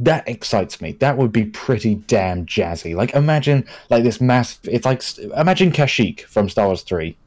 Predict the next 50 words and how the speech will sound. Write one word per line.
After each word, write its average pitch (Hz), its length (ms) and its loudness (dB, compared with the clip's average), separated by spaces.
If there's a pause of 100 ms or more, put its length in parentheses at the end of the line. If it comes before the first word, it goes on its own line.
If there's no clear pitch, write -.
(140)
only 127 180 6
a 113 60 4
lot 113 220 2
better. 80 300 0 (640)
Uh, 101 440 4
so - 140 -2
it's 120 120 0
just 156 180 0
a 131 80 0
huge 160 420 -2
beach 113 460 -4
with 107 160 -2
all 123 160 4
the, 110 160 2
the 107 180 -2
Tau 107 460 0 (240)
firewall 95 720 0
there. 85 340 -2 (640)
The 110 80 0
rain 120 320 2
came 107 120 -2
down 104 200 2
hard 95 320 2
on 92 100 0
the 92 80 -2
Tau. 92 420 0 (180)
They're 104 140 2
waiting 104 320 0
by 95 160 2
the 92 80 -2
seafront, 92 600 -2
waiting 98 320 -4
for - 40 -20
the 95 100 0
enemy. 87 260 -2 (220)
And 104 120 0
suddenly 123 240 2
these 104 240 0
serpentine 107 680 2
mirrors 104 240 2
are 90 40 -10
just 101 160 -4
shooting 107 440 0
up 92 100 -8
through 104 180 -2
and 98 80 -2
the 90 60 -4
demons 101 480 0
spawning 107 800 2
in. 104 300 0